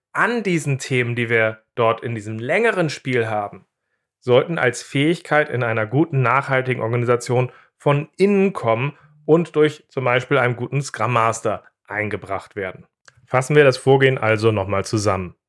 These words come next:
Das Ziel sollte es sein, in einem gemeinsamen Kick-Off-Workshop mit allen beteiligten Personen eine minimale Scrum-Umgebung auszugestalten, die von Anfang an von allen Beteiligten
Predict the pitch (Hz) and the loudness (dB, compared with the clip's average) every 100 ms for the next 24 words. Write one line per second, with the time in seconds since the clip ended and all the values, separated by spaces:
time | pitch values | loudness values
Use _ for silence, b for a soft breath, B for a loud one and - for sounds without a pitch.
0 | _ _ _ - 113 - - 190 202 135 | _ _ _ -6 -4 -4 -2 4 6 6
1 | 123 120 107 117 123 131 _ - 170 185 | 4 2 0 2 0 -2 _ 0 0 0
2 | 143 143 147 143 - 110 110 139 143 131 | 0 0 0 -4 -6 -2 0 0 0 0
3 | 123 123 120 - - 196 165 131 123 117 | 0 -2 -8 -6 -2 2 0 0 2 2
4 | 113 - 120 123 120 - 107 - 143 175 | 2 0 0 0 -8 -12 -8 -2 -2 -2
5 | 165 131 123 123 - 113 117 110 117 117 | -2 0 0 -2 -6 -4 -2 0 0 -2
6 | - 110 107 131 151 127 120 123 123 - | -6 -4 0 0 0 0 2 2 0 -4
7 | - 117 117 120 113 110 110 107 110 107 | -12 -4 -2 -2 -2 -2 -2 -2 -2 -2
8 | 113 123 123 - 117 120 123 B B - | -4 -4 -4 0 0 0 -2 B B -12
9 | 120 110 113 117 156 - 147 135 113 117 | -6 -6 -4 -2 -2 -2 -4 -2 -4 -6
10 | - 107 - 107 120 117 - 101 104 - | -10 -12 -6 -4 -4 -4 -4 -4 -4 -8
11 | - 107 | -12 -10